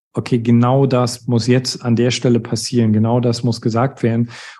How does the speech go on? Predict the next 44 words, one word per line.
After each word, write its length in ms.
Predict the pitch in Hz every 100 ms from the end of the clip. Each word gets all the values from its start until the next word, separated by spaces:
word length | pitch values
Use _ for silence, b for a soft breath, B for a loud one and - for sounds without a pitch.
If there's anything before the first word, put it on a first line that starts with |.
| B
Oder 280 | 147 156 147
eben 300 | 143 139 139
auch 200 | 135 135
ein 100 | 123
Gefühl 260 | 113 139
von 240 | 127 123 123
Unstimmigkeit, 840 | 151 208 - 107 107 - 113 110
dass 160 | 113 113
ich 120 | 113
zum 140 | 131
Beispiel 280 | 120 127 135
ein 80 | 117
Projekt 460 | - 120 123 123 -
angehe, 500 | 120 131 135 139 139 B B B B B _ 127
ähm, 540 | 120 120 131 123 - _ _ -
ein 60 |
Teil 220 | - 131 131
von 160 | 147
mir 100 | 139
ist 140 | 135 -
total 300 | 123 139 139
begeistert, 760 | 135 131 135 139 139 127 -
hat 140 | 131 -
vielleicht 340 | 131 127 139
auch 40 | 120
schon 220 | 131 123
ri-, 200 | 123 - 113
richtig 300 | 156 - 127
viel 140 | 143
rein 240 | 123 147 180
investiert, 520 | 120 113 - 131 131
aber 160 | 123
ich 200 | 120 - 160
merke 560 | 135 120 143 165 165
einfach, 440 | 139 131 151 135 -
nee, 160 | 139
das 160 | 131 110
ist 280 | 180 - -
nicht 160 | 139
stimmig, 460 | - 165 156 110 107
irgendwas 420 | 135 131 127 123
fehlt 360 | - - 135 120
da 80 | 101
noch. 240 | 104